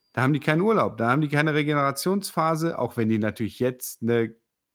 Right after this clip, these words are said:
gewisse Phase haben, aber das ist nicht das Gleiche. Ne, du kannst dich nicht einarbeiten in die neue Mannschaft, wenn die,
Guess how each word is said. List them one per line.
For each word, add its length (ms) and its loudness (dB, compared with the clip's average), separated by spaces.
gewisse 360 -4
Phase 380 -2
haben, 160 0
aber 140 -2
das 120 0
ist 140 -10
nicht 160 -2
das 120 -4
Gleiche. 480 -4
Ne, 200 2
du 80 -2
kannst 320 -2
dich 160 -6
nicht 240 0
einarbeiten 720 0
in 120 2
die 120 2
neue 200 0
Mannschaft, 560 0
wenn 220 0
die, 280 -2